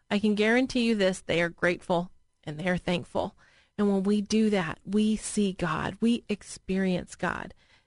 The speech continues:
And so I have a few things that I'm beginning to thank God for.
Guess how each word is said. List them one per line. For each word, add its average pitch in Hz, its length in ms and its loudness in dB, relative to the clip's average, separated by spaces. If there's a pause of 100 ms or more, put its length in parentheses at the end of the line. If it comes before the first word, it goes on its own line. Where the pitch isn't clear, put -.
(100)
And 226 160 4
so 240 380 2 (200)
I 254 140 2
have 339 180 6
a 294 80 4
few 269 240 0
things 240 300 2
that 220 100 2
I'm 226 260 4 (100)
beginning 226 400 2
to 208 400 0 (100)
thank 233 260 2
God 208 300 2
for. 196 460 0